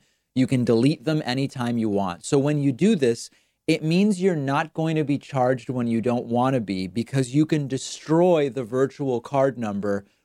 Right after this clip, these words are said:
right after using it, which, for instance, I love using free trials because I know I won't be charged when the trial is over if I use a virtual credit card number.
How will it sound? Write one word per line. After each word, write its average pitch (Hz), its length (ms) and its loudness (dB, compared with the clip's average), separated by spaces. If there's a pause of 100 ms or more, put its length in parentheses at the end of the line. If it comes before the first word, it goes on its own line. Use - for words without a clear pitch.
right 139 380 4
after 139 320 -4
using 110 400 -4
it, 85 140 -16
which, 123 180 -2
for 160 160 0
instance, 180 400 -2 (460)
I 156 160 8
love 180 260 6
using 160 320 -4
free 143 220 -4
trials 123 480 -2
because 131 340 -4
I 127 140 -2
know 147 420 4
I 127 120 0
won't 131 260 -4
be 127 100 -4
charged 123 540 -2
when 120 220 -4
the 117 80 -2
trial 120 420 0
is 117 240 -6
over 139 440 2
if 120 200 -6
I 127 80 -4
use 117 440 -2
a 123 120 -2
virtual 110 400 -2
credit 165 280 2
card 98 220 -8
number. 85 320 -14